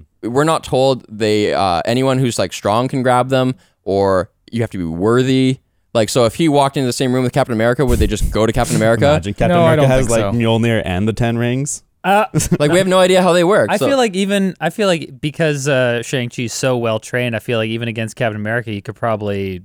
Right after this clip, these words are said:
Speaker 4: last for a, for a bit,
Speaker 2: I
Speaker 4: you
Speaker 2: think
Speaker 4: know?
Speaker 2: he
Speaker 1: His, his,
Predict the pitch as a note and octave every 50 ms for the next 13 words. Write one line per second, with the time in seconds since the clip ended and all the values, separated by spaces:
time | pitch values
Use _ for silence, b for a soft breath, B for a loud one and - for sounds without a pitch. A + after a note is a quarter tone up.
0 | _ _ - G2 G2 G2+ G2+ F#2+ - - _ - A2 G2+ F2+ F2 F2 F#2 - _
1 | - G#2+ F#2 E2+ G#2+ G#2+ G#2+ F#2+ F2+ - - - D#3+ D#3+ D3 A#2 G2 - - -
2 | - B2+ D3+ D#3 D#3 D3 - - _ - - C3+ D#3+ E3 D3+ D3 C#3 - -